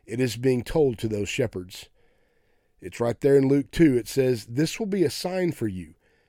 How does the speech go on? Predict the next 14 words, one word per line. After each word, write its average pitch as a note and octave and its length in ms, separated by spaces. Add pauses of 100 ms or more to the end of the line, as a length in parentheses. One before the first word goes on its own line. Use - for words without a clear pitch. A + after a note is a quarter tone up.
You A#2 160
will C3 120
find C#3+ 340
a F3 40
baby A2 360
wrapped A#2 460
in C#3+ 200
cloth, G2+ 600
in C3+ 140
cloth, A#2 500 (560)
lying A2+ 440
in G#2 100
a G#2 40
manger." G#2 500